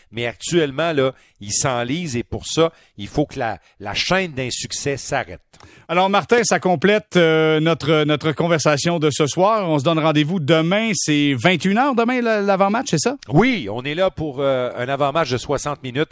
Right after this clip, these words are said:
Speaker 1: comme à tous les samedis, mais plus tard qu'à l'habitude, à vingt et une heures.
Speaker 2: Bon, ben, ça donnera le temps à tout le monde de se préparer pour ce duel. Martin, merci d'avoir été avec nous.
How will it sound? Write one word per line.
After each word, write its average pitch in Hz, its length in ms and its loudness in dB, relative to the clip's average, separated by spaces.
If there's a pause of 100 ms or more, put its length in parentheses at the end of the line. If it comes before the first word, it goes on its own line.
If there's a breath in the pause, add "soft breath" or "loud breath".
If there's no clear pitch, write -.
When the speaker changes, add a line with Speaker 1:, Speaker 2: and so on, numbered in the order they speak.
(260 loud breath)
Speaker 1:
comme 123 160 0
à 127 80 -2
tous 143 100 -4
les 127 140 -2
samedis, 127 400 -2
mais 208 160 -2
plus 165 180 -6
tard 165 240 2
qu'à 143 140 -2
l'habitude, 117 440 -4
à 110 80 -2
vingt 107 220 -6
et 101 60 -8
une 82 100 -6
heures. 73 160 -12
Speaker 2:
Bon, 113 180 -2
ben, 107 100 -2
ça 113 120 -4
donnera 117 300 0
le 104 80 -4
temps 123 100 2
à 113 60 -2
tout 120 80 -4
le 113 80 0
monde 120 180 -2
de 110 80 0
se 107 80 -4
préparer 117 420 0
pour 143 240 0
ce 175 320 0
duel. 165 360 0
Martin, 185 380 2
merci 208 260 -2
d'avoir 151 240 4
été 139 140 4
avec 127 200 2
nous. 143 140 2